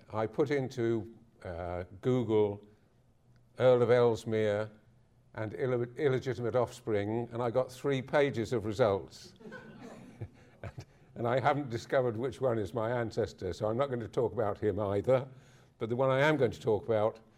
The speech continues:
who died in eighteen eighty-three, of whom, sadly, I don't have a photograph,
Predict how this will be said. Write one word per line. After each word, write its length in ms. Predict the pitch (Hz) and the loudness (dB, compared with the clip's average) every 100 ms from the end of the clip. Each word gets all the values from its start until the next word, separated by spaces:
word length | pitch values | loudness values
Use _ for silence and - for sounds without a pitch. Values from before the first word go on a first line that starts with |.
| _ _ _ _ - | _ _ _ _ -6
who 120 | 110 | -2
died 320 | 131 127 120 | 2 4 4
in 100 | 110 | 2
eighteen 320 | 113 113 113 104 | 2 0 -2 -2
eighty-three, 760 | 104 101 - 156 117 113 120 120 | -2 -2 -2 4 4 4 -2 -4
of 180 | 123 120 | -4 -2
whom, 360 | 143 139 127 | -2 -2 -4
sadly, 380 | - 156 139 117 | -2 0 2 2
I 100 | 110 | 2
don't 240 | 107 113 101 | 2 -2 -2
have 140 | 104 | -2
a 80 | 101 | -2
photograph, 580 | 131 110 92 95 92 | 0 0 0 -2 -2